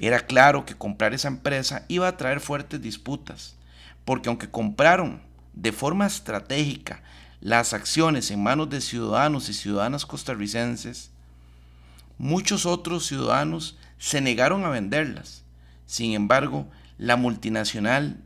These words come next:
tenía la mayoría. En esa difícil y compleja Asamblea General de Accionistas se logró elegir una nueva junta directiva, que era puesta, por supuesto, por la multinacional Evasco.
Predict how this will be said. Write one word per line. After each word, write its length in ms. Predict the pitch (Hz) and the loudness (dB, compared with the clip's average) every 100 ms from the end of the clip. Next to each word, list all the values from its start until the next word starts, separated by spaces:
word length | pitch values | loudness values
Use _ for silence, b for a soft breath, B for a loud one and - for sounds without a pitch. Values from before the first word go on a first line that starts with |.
| - | -8
tenía 420 | 110 101 107 107 | -2 0 2 2
la 100 | 117 | 0
mayoría. 560 | 113 104 95 82 - - - - - - b b b b b b | -2 -2 -4 -6 -12 -16 -20 -20 -20 -20 b b b b b b
En 180 | 113 127 | 0 2
esa 240 | 160 185 | 2 0
difícil 640 | 180 131 - 180 170 180 165 | 0 -2 -2 -2 -2 -2 -6
y 60 | |
compleja 680 | 165 117 104 - 170 202 202 | -6 -8 -8 -4 0 2 2
Asamblea 520 | 185 135 120 151 156 | 0 -2 -2 0 0
General 420 | 160 139 123 135 | 0 -2 0 0
de 80 | 139 | -2
Accionistas 720 | 147 - 107 135 - 143 135 B B B B | -6 -4 -4 -4 -4 -8 -8 B B B B
se 260 | - 147 | -2 0
logró 460 | 131 120 110 170 208 | 2 2 2 2 2
elegir 500 | 185 139 139 196 180 | 2 -2 -2 -2 -2
una 240 | 165 180 180 | -2 -2 0
nueva 300 | 175 185 175 | 0 0 -2
junta 440 | 165 180 175 175 | -2 -6 -4 -2
directiva, 640 | 170 117 - 135 120 117 - b b b b - | -2 -4 -6 -6 -6 -8 -14 b b b b -12
que 180 | - 107 | -2 0
era 220 | 123 123 | 0 -2
puesta, 480 | 147 139 - 151 151 - - | -2 -2 -2 -6 -8 -12 -6
por 160 | 151 | -4
supuesto, 640 | 151 - - 120 - 113 - B B - | -4 -6 -2 -2 -2 -10 -14 B B -2
por 200 | 147 151 | 6 6
la 100 | 151 | 6
multinacional 800 | 151 135 - 113 95 - 95 104 | 2 -2 -2 -2 -2 -2 -2 0
Evasco. 540 | 95 87 82 - - | 0 0 -4 -8 -16